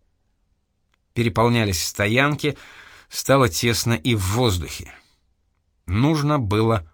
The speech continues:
уходить. Резервный полк поднимал паруса. В конце августа Казьмин повёл эскадрилью за Волгу, в Бузулук.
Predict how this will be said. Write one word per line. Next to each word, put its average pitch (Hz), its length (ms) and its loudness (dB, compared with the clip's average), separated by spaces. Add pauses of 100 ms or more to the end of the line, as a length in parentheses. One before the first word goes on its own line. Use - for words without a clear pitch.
уходить. 82 760 -4 (1400)
Резервный 175 460 2
полк 170 320 0
поднимал 110 420 2
паруса. 87 560 -2 (680)
В - 100 -18
конце 98 400 -2
августа 151 720 0
Казьмин 127 560 2
повёл 131 540 0
эскадрилью 131 720 0
за 113 240 2
Волгу, 98 580 0 (240)
в 107 180 -2
Бузулук. 117 680 0